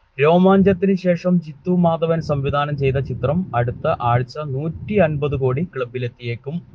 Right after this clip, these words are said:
ഇതുവരെ കണ്ടിട്ടില്ലാത്ത ഒരു ഫഹദ് ഫാസിലിനെയാണ് ചിത്രത്തിൽ കാണാനാവുക. ബംഗളൂരു സ്വദേശിയായ രംഗ എന്ന അധോലോക നായകനെയാണ് ഫഹദ് ഫാസിൽ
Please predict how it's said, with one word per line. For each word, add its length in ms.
ഇതുവരെ 340
കണ്ടിട്ടില്ലാത്ത 800
ഒരു 220
ഫഹദ് 300
ഫാസിലിനെയാണ് 840
ചിത്രത്തിൽ 460
കാണാനാവുക. 600
ബംഗളൂരു 600
സ്വദേശിയായ 720
രംഗ 360
എന്ന 320
അധോലോക 560
നായകനെയാണ് 800
ഫഹദ് 420
ഫാസിൽ 340